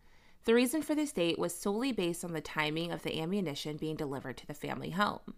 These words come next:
Robert kept a notebook under his bed, and he and Michael used it to write out their master plan and how everything was gonna go down. Alongside that notebook was a stash of money Robert had been taking out of the bank to take with them on their expedition.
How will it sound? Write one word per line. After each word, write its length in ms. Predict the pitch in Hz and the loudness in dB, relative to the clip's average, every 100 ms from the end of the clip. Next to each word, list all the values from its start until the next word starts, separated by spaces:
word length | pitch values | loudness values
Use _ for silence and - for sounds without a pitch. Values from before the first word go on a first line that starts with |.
| - - - - - - - - - - | -16 -20 -20 -20 -20 -20 -18 -18 -10 6
Robert 400 | 208 277 359 339 | 8 8 4 2
kept 220 | 294 262 | 2 2
a 40 | |
notebook 480 | 185 165 165 190 190 | 0 0 2 0 2
under 200 | 190 196 | 2 2
his 180 | 202 202 | 0 2
bed, 400 | 202 196 202 - 180 | 4 6 4 0 -2
and 140 | 185 | 0
he 140 | 208 | 2
and 120 | 240 214 | 4 4
Michael 320 | 175 180 180 | 4 2 0
used 340 | 160 151 160 | 2 0 0
it 140 | 180 - | -2 -2
to 120 | 156 | -4
write 180 | 156 160 | 0 0
out 160 | 151 | 0
their 140 | - 156 | -4 -2
master 440 | 156 151 - 160 | 0 -2 -2 -6
plan 380 | - 156 127 - | -4 -2 -2 -2
and 120 | - | -2
how 160 | 175 165 - | 0 2 6
everything 500 | 170 165 160 160 160 | 6 4 0 -2 -4
was 120 | 160 | -4
gonna 220 | 156 156 | -4 -4
go 140 | 147 | -4
down. 520 | 147 160 139 - 214 214 - - - - - - - | 2 4 4 -2 -6 -10 -14 -20 -20 -20 -18 -18 -4
Alongside 580 | 220 220 233 294 339 330 | 2 8 8 8 4 6
that 180 | 320 240 | 4 4
notebook 480 | 175 160 175 165 170 | 0 0 2 2 0
was 140 | 170 | -4
a 60 | 175 | -4
stash 400 | - 175 202 - | 6 6 6 2
of 120 | 220 | -4
money 300 | 160 160 165 | -4 -2 -2
Robert 340 | 165 165 202 | 4 4 4
had 200 | 196 214 | 0 -2
been 140 | 175 165 | -2 -4
taking 340 | 170 160 165 | -4 -4 -2
out 120 | 156 | -4
of 120 | 156 - | -4 -4
the 80 | |
bank 340 | - 233 175 - | 2 4 4 -2
to 100 | 180 | -6
take 240 | 185 170 | -4 -2
with 120 | 175 | -4
them 160 | 165 160 | -6 -6
on 100 | 156 | -6
their 160 | 156 - | -2 -4
expedition. 800 | - - 156 175 - - - | -4 -4 -2 -2 -2 -6 -8